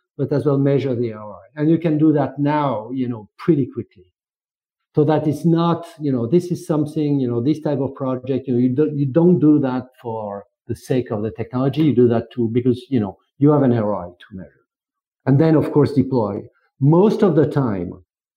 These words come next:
if you do that correctly, you know, position that correctly, do that, you know, in, um, you know, small steps. The sign of a successful deployment is that usually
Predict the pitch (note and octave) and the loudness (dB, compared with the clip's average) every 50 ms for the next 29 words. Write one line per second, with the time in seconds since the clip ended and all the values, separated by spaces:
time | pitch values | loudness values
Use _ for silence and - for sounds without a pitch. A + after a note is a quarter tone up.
0 | _ _ - A#2+ - - D#3+ C#3+ F3 E3 E3+ - - - - - C#3+ C#3+ D#3 D#3+ | _ _ -20 -16 -4 -2 2 4 4 2 2 0 -2 -2 -4 -4 -2 -2 -2 -4
1 | - - G#3 G#3+ G#3+ G#3+ G3+ - - _ _ - C#3 B2+ B2+ A#2+ A#2 A2 - _ | -4 -2 -2 0 0 -2 -4 -8 -12 _ _ -4 -2 -2 -2 -2 -4 -6 -10 _
2 | _ _ _ _ _ _ _ _ _ _ _ - - D3+ D3 D#3 D#3+ - - F3 | _ _ _ _ _ _ _ _ _ _ _ -2 0 0 2 0 -2 0 0 0
3 | D#3+ D3 D#3 D3+ D3+ - D#3 D3 D3+ D3 D3+ - D#3+ D#3 D#3 D#3 D3+ C3+ A2+ C#3+ | 0 0 -2 -4 -4 -4 -6 -6 -6 -8 -8 -4 -2 0 0 0 -2 -4 -2 -2
4 | D3 D3+ C#3+ D3 C#3+ C#3+ C#3+ C#3+ - - D3+ C3+ C3 C3 C3 C3 C3 B2+ B2 B2 | 0 0 0 0 0 -2 -2 -4 -6 -4 0 0 2 2 2 2 2 2 4 4
5 | A#2+ A#2 A2+ A2 G#2+ G2+ G#2+ A#2 B2+ C3 B2 A#2+ G#2+ G2 - - - - - D3 | 2 2 0 -2 -4 -4 -4 -2 0 0 0 0 -2 -4 -8 -14 -18 -6 -2 0
6 | C#3+ C#3+ D3 C#3+ C#3+ - - D#3 C#3+ C#3 C#3+ C#3 - - - - - _ _ _ | 2 2 2 0 -2 -6 -4 -4 -2 -2 -2 -6 -8 -16 -20 -20 -20 _ _ _
7 | _ _ _ _ _ _ _ _ _ _ _ _ _ - B2 A#2 - - - G3 | _ _ _ _ _ _ _ _ _ _ _ _ _ -6 -6 -4 -4 -2 -2 0
8 | F#3+ G3 G3 F#3+ F3+ - C#3 C3+ - - - B2+ - - E3 D#3+ - - F3 E3+ | 2 4 4 4 4 4 2 2 0 -2 -8 -12 -8 -6 -6 -6 -2 -2 0 2
9 | F3+ F3 F3 F3 F3+ F3+ F3+ F#3 F#3+ F#3+ F3+ - - - _ _ - C#3+ B2+ A#2 | 2 0 0 0 0 2 2 2 0 -2 -4 -8 -12 -18 _ _ -4 -4 -2 -2
10 | D3+ C#3 C3 C3 - - _ _ _ _ _ _ _ - C3+ D#3 E3+ F3 E3+ E3+ | -2 -2 -2 -4 -8 -16 _ _ _ _ _ _ _ 0 2 4 4 4 4 4
11 | F3+ F3+ F3 F3+ F#3 F#3+ F#3+ F#3 | 2 4 4 4 2 0 -2 -6